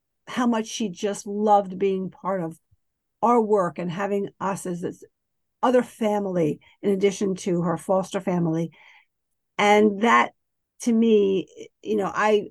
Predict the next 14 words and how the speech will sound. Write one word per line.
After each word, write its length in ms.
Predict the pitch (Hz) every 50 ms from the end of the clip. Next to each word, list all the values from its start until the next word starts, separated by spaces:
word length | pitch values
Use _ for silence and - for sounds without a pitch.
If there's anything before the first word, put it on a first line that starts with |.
| _ -
I 120 | 196 220
can 260 | 220 - 226 220 220
rest 500 | 208 185 - 139 - - - - - - -
knowing 400 | - 202 190 196 196 196 202 196
that 260 | 196 190 190 185 - -
she 720 | - - - - - 220 208 196 202 196 196 190 185 180 - _ _ _ _ _ _ _
is 320 | - 185 185 180 180 175 185
in, 220 | 185 - - 160 - _ _ -
going 240 | - 220 226 240 233
to 60 | 220
college 540 | 226 - 214 202 196 196 196 196 185 185 190
and 120 | 180 160
she's 600 | 151 - 185 185 185 185 180 180 180 - - - _ _ _ _ _ -
just 240 | 226 220 226 -